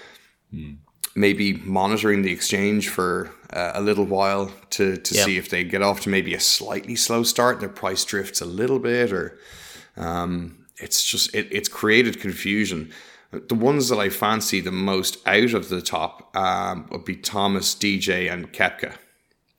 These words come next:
Speaker 3: Yep, yep. Wow, Thomas has been super, super popular, isn't he? But you, you can't, you can't argue with Brooks's, um, major pedigree, and, you know, we've talked about it a number of times, the, the fact that he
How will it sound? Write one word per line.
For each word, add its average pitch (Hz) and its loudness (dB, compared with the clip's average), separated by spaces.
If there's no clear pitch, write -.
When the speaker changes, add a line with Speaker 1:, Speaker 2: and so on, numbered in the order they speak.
Speaker 3:
Yep, 107 -4
yep. 98 -8
Wow, 101 -4
Thomas - -6
has 82 -12
been 82 -8
super, 90 -4
super 123 0
popular, 107 -2
isn't 98 -2
he? 90 -6
But 117 -4
you, 240 -2
you 147 -2
can't, 110 0
you - -8
can't 170 4
argue 127 4
with 107 -6
Brooks's, 139 4
um, 127 2
major 131 0
pedigree, 92 -4
and, 98 -6
you 113 -8
know, 104 -4
we've 110 -4
talked 107 -4
about 107 -4
it 110 -2
a 95 -4
number 113 0
of 80 -4
times, 90 -6
the, 87 -10
the 92 -10
fact - -8
that 92 -8
he 90 -8